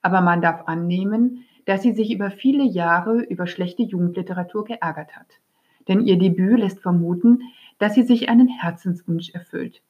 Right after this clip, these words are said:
nämlich endlich mal ein Buch für Jugendliche zu schreiben, das nicht nur spannend ist, sondern auch lehrreich und vor allem, das einlädt, völlig abzutauchen.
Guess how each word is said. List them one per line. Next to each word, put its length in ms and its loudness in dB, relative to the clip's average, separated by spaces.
nämlich 420 2
endlich 440 2
mal 160 0
ein 180 -4
Buch 280 -8
für 120 -4
Jugendliche 580 -2
zu 120 -8
schreiben, 560 0
das 200 0
nicht 240 0
nur 80 0
spannend 500 0
ist, 480 -8
sondern 300 -2
auch 160 -4
lehrreich 640 -4
und 180 0
vor 180 -2
allem, 440 4
das 320 -4
einlädt, 600 0
völlig 480 -2
abzutauchen. 880 -10